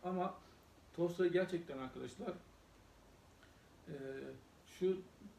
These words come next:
doksan sayfalık şu küçük kitapta, İtiraflarım adlı kitapta çok çok iyi tanıyorsunuz. Dedi-, başta dediğimiz gibi Tolstoy gerçekten çok önemli itiraflarda bulunmuş. Ama,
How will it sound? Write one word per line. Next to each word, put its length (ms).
doksan 360
sayfalık 540
şu 100
küçük 320
kitapta, 560
İtiraflarım 600
adlı 300
kitapta 500
çok 200
çok 200
iyi 200
tanıyorsunuz. 600
Dedi-, 260
başta 260
dediğimiz 420
gibi 220
Tolstoy 360
gerçekten 600
çok 180
önemli 360
itiraflarda 640
bulunmuş. 380
Ama, 340